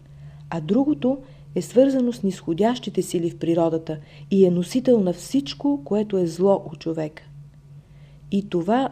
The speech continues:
не е резултат на някакво еднократно възпитание – а е един вид вродено у човека. Той го носи в себе си от своите родители. Като казвам, че е вродено, не разбирам, че то е първоначалното битие на човека,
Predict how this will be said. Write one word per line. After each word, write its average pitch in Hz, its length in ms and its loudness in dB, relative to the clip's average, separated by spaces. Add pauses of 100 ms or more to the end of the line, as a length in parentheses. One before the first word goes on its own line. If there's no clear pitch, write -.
не 170 320 0
е 233 40 0
резултат 269 600 0
на 208 120 2
някакво 220 560 0
еднократно 185 760 -2
възпитание – 165 880 -2 (720)
а 165 100 -2
е 165 140 0
един 226 260 2
вид 214 340 -2
вродено 175 640 4
у 175 60 0
човека. 160 480 -4 (420)
Той 254 180 4
го 262 120 2
носи 254 280 0
в - 60 -10
себе 240 280 4
си 226 320 -4
от 170 140 -4
своите 208 440 0
родители. 180 580 -2 (640)
Като 165 240 -8
казвам, 214 500 0
че 175 200 -2
е 160 60 2
вродено, 185 580 0 (480)
не 175 220 2
разбирам, 165 540 2
че 233 280 0
то 233 160 4
е 220 80 2
първоначалното 185 1040 0
битие 170 400 -2
на 165 100 -4
човека, 196 540 -4